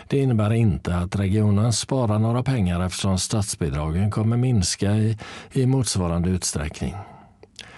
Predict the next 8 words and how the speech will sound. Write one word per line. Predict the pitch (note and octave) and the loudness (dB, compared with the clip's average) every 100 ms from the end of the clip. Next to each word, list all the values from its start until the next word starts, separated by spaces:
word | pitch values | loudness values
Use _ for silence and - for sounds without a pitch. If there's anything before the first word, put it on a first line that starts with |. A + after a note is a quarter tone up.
| - - | -20 -4
Hälso- | B2 A2 C3 A2 | -2 0 2 0
och | |
sjukvårdsregionrådet | A2 A2 - E2 E2+ - F#2 D#2 F2 E2+ E2+ E2+ E2+ F2 | 2 0 0 -2 -2 -2 -2 0 0 0 0 0 -2 -2
Talla | - F#2+ F#2+ F#2+ G2+ | -2 0 2 0 0
Al-Kurdi, | G2+ G2+ F2+ E2 F2+ G#2+ A#2+ | 0 0 0 0 0 0 0
Socialdemokraterna, | - A#2 C3 B2 G#2+ G#2+ A2 A2 A2 A#2+ B2 | 0 -2 0 0 0 0 0 -2 -2 -2 -2
är | |
kritisk. | A#2 C3 F2+ - C2+ - - | -2 0 -2 -2 -4 -4 -8